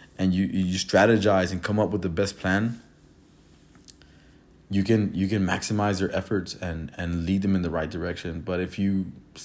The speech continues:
you come up with the worst news, like, "Hey, uh, in six months, this company will no longer be here," uh, you know, or a year, "I think we're going down," or whatever the fuck, you know, "we're gonna lose our, to our competitors,"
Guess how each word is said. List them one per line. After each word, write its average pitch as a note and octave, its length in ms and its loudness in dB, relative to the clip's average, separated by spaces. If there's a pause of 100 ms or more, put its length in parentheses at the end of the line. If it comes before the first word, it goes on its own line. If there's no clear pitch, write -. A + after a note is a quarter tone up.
(180)
you F#2+ 180 0
come G2+ 200 2
up G2 120 4
with G#2 160 2
the G2 80 2
worst G2+ 380 4
news, G2 300 4
like, E2 160 0
"Hey, F2+ 240 2
uh, E2 240 2 (600)
in F2+ 100 -4
six - 260 -2
months, G2 340 2
this F#2 180 -4
company F#2 380 0
will F2 160 0
no F2 140 2
longer F2 260 0
be F#2+ 180 -2
here," F#2 420 0
uh, F2 500 -2 (120)
you F#2+ 100 0
know, F#2+ 300 4 (1120)
or F#2+ 180 4
a F2 80 6
year, G2 520 8
"I F#2 80 6
think G2 180 0
we're F#2 100 2
going F#2 240 2
down," G2 380 6
or F2+ 40 2
whatever F#2+ 220 4
the F#2 100 -2
fuck, G2 400 0
you F#2+ 60 -4
know, F#2 160 -2
"we're F2+ 160 -4
gonna F#2+ 160 0
lose F2+ 440 -2
our, F2+ 180 -4
to G2+ 120 -2
our F2+ 80 0
competitors," F2+ 680 2